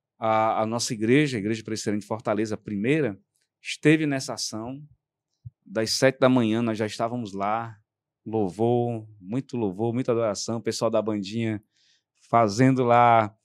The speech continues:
o que eles sabem fazer de melhor, que é louvar a Deus, né, com os instrumentos, com, com a sua voz, e todos esses profissionais. Foi um momento, assim, de muito, muito especial, né? Crianças também envolvidas, e eu fiquei muito feliz com tudo isso,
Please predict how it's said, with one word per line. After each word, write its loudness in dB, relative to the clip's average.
o -20
que -4
eles 0
sabem 4
fazer 2
de -4
melhor, 2
que -6
é 2
louvar 4
a 6
Deus, -2
né, -6
com -14
os -8
instrumentos, -6
com, -4
com -4
a 0
sua 2
voz, 0
e -8
todos 0
esses -4
profissionais. -6
Foi -10
um -6
momento, -6
assim, -10
de -6
muito, -4
muito -6
especial, 4
né? -4
Crianças 6
também 2
envolvidas, -4
e -4
eu 0
fiquei -4
muito -2
feliz 0
com -8
tudo -2
isso, 0